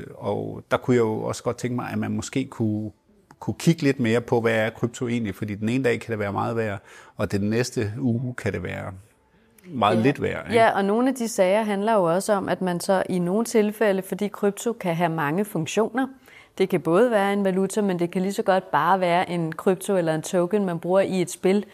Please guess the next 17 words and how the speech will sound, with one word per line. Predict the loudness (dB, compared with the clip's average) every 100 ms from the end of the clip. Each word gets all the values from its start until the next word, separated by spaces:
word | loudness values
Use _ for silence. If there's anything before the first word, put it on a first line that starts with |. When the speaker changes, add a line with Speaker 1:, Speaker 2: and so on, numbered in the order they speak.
| -6
Speaker 1:
Mhm. | 2 2
Speaker 2:
som | 4 4
jo | 4 2
egentlig | 2 2 0
ikke | 2
har | 2
anden | 2 0 -2
funktion, | -2 -2 -2 0
eller | 0 0
at | 0
du | -2
bruger | 0 0 2
den | 2 0
i | -2
selve | -2 0 0 -2
spillet. | -2 0 0 -2 -6 -6
Speaker 1:
Ja. | -4